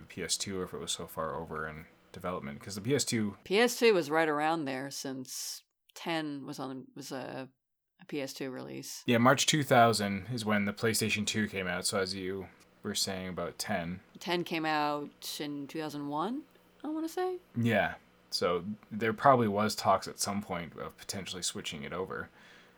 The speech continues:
Speaker 1: I mean, it was a six-year life cycle. This was at the very end of it.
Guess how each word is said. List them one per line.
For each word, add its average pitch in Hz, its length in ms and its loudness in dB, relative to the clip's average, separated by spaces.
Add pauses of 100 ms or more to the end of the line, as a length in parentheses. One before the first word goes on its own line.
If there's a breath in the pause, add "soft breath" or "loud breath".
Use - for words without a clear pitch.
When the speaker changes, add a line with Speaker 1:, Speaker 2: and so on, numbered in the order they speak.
(180 loud breath)
Speaker 1:
I - 80 -12
mean, 64 240 -12 (880)
it 92 40 -12
was 90 140 -8
a 85 40 -4
six-year 90 400 -2
life 85 200 0
cycle. 90 340 -2
This - 180 -2
was 90 100 -8
at 85 100 -4
the 90 60 -6
very 82 280 0
end 82 140 -4
of 78 80 -6
it. 80 180 -2